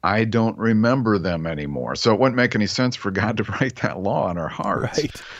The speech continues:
Speaker 1: And you made another good point. Let, let me try to add to it. And that is, if you think confessing sins is your placeholder for getting forgiveness from God over and over and over again, uh,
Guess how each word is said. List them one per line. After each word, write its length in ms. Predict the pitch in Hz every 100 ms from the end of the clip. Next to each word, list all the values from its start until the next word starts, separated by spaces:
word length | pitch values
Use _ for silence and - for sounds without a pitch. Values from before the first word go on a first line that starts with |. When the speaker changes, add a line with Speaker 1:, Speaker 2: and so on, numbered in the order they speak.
| - -
Speaker 1:
And 320 | - 135 131
you 100 | 143
made 180 | 175 165
another 280 | 175 185 220
good 220 | 135 104
point. 360 | 90 98 76 64
Let, 240 | - 117 101
let 120 | 131
me 100 | 139
try 300 | 110 123 120
to 320 | 113 123 104
add 280 | 101 117 107
to 240 | - 170 104
it. 220 | 62 - - - -
And 120 | 104
that 200 | 120 139
is, 340 | 113 107 98 -
if 220 | 120 127
you 160 | 127 113
think 360 | - 180 202 - _
confessing 720 | - 113 - 156 - 123 104
sins 760 | - - 202 120 71 78 - - -
is 260 | 117 113
your 560 | 104 113 117 104 101 85 _ _
placeholder 680 | 131 175 208 101 73 80 101
for 120 | 98
getting 280 | 117 117 110
forgiveness 480 | 98 98 120 127
from 180 | - 107
God 320 | 92 - 131
over 240 | 120 95 90
and 100 | 87
over 200 | 98 104
and 100 | 95
over 220 | 113 139
again, 420 | 165 190 101 165 - - - - _
uh, 160 | 104